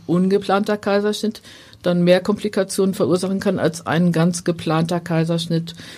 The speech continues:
Ähm, und da muss man dann als Arzt auch abwägen, wie sinnvoll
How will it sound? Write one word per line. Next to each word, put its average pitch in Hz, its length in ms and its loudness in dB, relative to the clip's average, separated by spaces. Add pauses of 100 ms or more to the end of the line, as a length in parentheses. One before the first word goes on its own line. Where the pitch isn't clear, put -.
(240)
Ähm, 156 520 0
und 160 160 -4
da 143 80 0
muss 160 180 -2
man 180 220 4
dann 175 180 4
als 151 240 0
Arzt 165 380 0
auch 160 100 0
abwägen, 175 640 2 (420)
wie 175 140 -2
sinnvoll 170 680 4